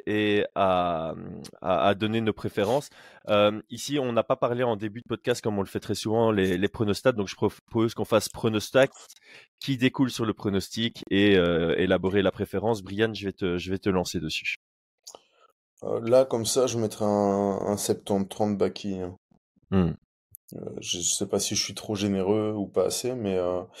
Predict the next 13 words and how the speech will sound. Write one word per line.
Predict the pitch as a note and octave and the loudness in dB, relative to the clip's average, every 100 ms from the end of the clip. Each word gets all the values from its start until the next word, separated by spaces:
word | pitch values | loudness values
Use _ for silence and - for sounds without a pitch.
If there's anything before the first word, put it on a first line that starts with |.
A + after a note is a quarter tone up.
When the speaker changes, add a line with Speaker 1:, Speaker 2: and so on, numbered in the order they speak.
| - - - - - - _ - | -16 -14 -16 -16 -18 -20 _ -14
Speaker 2:
mais | G2 F#2+ | -12 -10
en | |
tout | F2 - | -14 -6
cas, | - | -4
c'est, | G2+ - F#2 F#2 F#2 G2+ | -4 -4 -8 -8 -8 -8
je | G2 G#2+ | -8 -4
veux | |
pas | G2+ B2 | 2 2
manquer | A#2 A2+ | 2 -4
de | G#2+ | -4
respect | G#2 G#2+ - A2 | -2 -4 -4 0
à, | G#2 F#2 F#2 F#2 F2+ F2+ - _ _ _ _ _ _ - - | 2 2 2 0 -4 -10 -16 _ _ _ _ _ _ -16 -6
à | - - | -4 -4